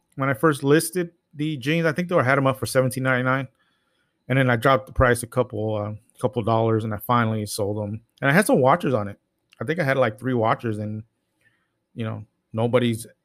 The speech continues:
made an offer until now. So fifteen ninety-nine, pretty good flip. Um, made a few bucks. Uh, again, padded flat rate. They weighed over a pound, so it's gonna cost, like, six something to ship. And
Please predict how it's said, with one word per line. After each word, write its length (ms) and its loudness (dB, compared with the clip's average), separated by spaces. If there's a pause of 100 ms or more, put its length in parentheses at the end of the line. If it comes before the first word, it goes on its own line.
(160)
made 340 2
an 140 2
offer 320 2
until 240 -2
now. 400 -2
So 400 -4 (180)
fifteen 400 -4
ninety-nine, 560 0 (240)
pretty 160 -6
good 220 -4
flip. 340 -2 (920)
Um, 380 -4 (800)
made 160 2
a 40 2
few 160 0
bucks. 480 2 (680)
Uh, 320 -2 (200)
again, 500 -2 (300)
padded 280 4
flat 280 4
rate. 180 2
They 100 -4
weighed 180 -2
over 180 -2
a 40 -8
pound, 360 -4
so 80 -8
it's 120 -10
gonna 100 -8
cost, 280 -10
like, 160 -10
six 260 -12
something 360 -12
to 80 -20
ship. 340 -10 (880)
And 800 -8